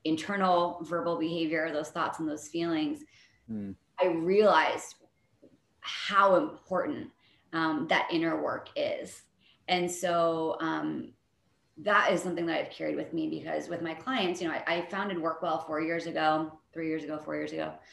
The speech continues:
Speaker 1: Um, I founded Workwell. We were doing assessments, um, in organizations, and the executives started asking me to coach them. Um, and so I was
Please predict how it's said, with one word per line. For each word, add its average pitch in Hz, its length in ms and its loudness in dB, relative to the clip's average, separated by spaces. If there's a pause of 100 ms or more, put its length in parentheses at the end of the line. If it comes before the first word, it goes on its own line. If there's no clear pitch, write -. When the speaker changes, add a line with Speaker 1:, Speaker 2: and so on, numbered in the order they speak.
(320)
Speaker 1:
Um, 170 200 2
I 190 80 2
founded 208 320 -2
Workwell. 165 640 0 (440)
We 180 80 0
were 170 120 8
doing 165 260 4
assessments, 156 720 -2
um, 151 420 2
in 160 180 4
organizations, 160 720 0
and 165 380 0
the 156 200 0
executives 202 500 -2
started 175 200 -2
asking 156 380 0
me 147 80 2
to 151 80 -2
coach - 280 -4
them. 80 300 -6 (640)
Um, 165 560 2 (160)
and 175 260 2
so 165 960 2
I 170 160 6
was 160 320 2